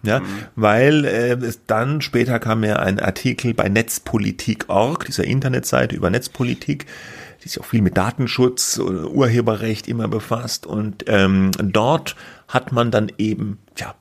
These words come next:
Speaker 1: enthüllt, kann man sagen, dass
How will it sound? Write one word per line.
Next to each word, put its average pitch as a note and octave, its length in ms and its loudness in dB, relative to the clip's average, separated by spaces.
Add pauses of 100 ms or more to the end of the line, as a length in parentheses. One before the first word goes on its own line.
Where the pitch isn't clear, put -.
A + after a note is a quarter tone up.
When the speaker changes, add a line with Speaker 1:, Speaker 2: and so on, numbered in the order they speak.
(160)
Speaker 1:
enthüllt, A2 680 0 (160)
kann A#2 140 -4
man A#2 160 0
sagen, B2 460 2 (340)
dass B2 340 -2